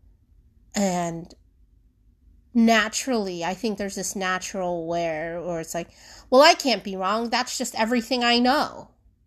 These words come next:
Where I've said that, you know, I've sincerely said that before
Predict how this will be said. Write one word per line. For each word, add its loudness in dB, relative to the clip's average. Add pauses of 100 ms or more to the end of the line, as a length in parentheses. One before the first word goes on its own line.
(1000)
Where 4 (120)
I've 4
said 2
that, -4 (160)
you 4
know, 2
I've -4
sincerely -4
said -6
that -10
before -10